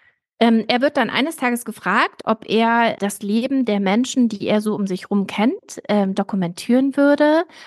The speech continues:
und beginnt dann einfach die Leute, er wohnt, ähm, mit zwei Familien in einer ganz kleinen Wohnung zusammen dort und, äh, beginnt die Leute zu fragen, die Kinder zum Teil, die Erwachsenen, dass sie ihre Lebensgeschichte erzählen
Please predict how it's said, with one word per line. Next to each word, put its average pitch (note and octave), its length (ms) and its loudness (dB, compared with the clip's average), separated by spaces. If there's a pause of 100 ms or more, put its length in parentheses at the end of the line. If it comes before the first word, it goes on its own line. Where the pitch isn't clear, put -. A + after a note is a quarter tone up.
(120)
und A3+ 220 0
beginnt A#3 400 0
dann B3 460 2
einfach B3 280 -2
die A3+ 160 -2
Leute, G#3+ 400 2
er F#3+ 160 -6
wohnt, G#3+ 360 -2 (100)
ähm, G3 380 -6
mit G3+ 240 -4
zwei G#3+ 240 2
Familien A#3+ 540 0
in B3 100 0
einer G3+ 160 -2
ganz A3 240 0
kleinen G3 340 -4
Wohnung C#4+ 400 0
zusammen B3 480 2
dort A#3+ 500 2
und, G#3 320 -2
äh, G3+ 300 0
beginnt A3 600 -2 (600)
die B3+ 120 4
Leute A#3+ 300 0
zu - 120 -16
fragen, E3 680 -8 (140)
die - 100 -6
Kinder A#3+ 300 4
zum G#3+ 200 -2
Teil, F#3+ 500 0
die - 120 -8
Erwachsenen, G#3 640 2
dass F#3+ 200 -2
sie G3 120 -2
ihre F3 180 0
Lebensgeschichte G3+ 760 0
erzählen A#3 560 2